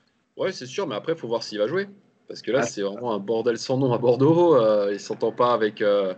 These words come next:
Speaker 1: avec le reste de l'équipe. Enfin, pff, c'est un, c'est, je vais même pas parler d'eux parce que c'est vraiment dramatique. Euh,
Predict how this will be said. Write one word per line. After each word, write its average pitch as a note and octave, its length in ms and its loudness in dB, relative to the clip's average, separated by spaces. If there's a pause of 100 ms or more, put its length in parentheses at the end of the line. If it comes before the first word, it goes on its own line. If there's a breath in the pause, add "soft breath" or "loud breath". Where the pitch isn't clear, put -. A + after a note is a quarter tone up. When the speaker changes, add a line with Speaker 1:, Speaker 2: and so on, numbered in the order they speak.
(500 soft breath)
Speaker 1:
avec G#2 260 -2
le A#2 80 2
reste A2+ 220 0
de A#2 60 2
l'équipe. A#2+ 340 0
Enfin, G#2 80 2
pff, - 280 -12
c'est G2+ 60 -6
un, F2+ 220 -4
c'est, F2 180 -14
je F#2 80 -14
vais G2+ 60 -6
même A2 120 -2
pas C3 120 4
parler A#2+ 240 4
d'eux C#3 160 0
parce C#3 120 -16
que - 80 -14
c'est - 140 -12
vraiment G#2+ 220 -4
dramatique. G#2+ 500 -4 (380 loud breath)
Euh, A2 180 8